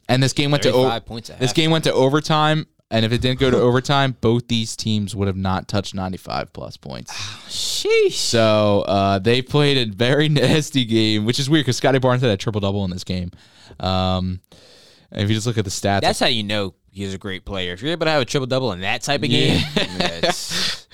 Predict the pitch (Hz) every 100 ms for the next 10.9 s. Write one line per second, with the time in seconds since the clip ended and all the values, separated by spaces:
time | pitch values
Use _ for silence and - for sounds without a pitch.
0 | - 170 - 151 110 104 101 104 131 131
1 | 127 123 175 170 175 165 135 135 123 -
2 | 107 95 92 92 92 104 98 101 107 110
3 | 117 104 104 104 - 104 104 98 - 101
4 | 98 95 95 98 98 101 87 98 117 160
5 | 160 160 151 - 123 113 95 92 170 330
6 | 117 135 208 190 - 95 95 87 92 90
7 | - - 98 - - 101 160 139 110 113
8 | 104 92 98 117 151 151 151 - - -
9 | 127 - - 415 - - 120 - - _
10 | _ _ _ _ _ 104 98 87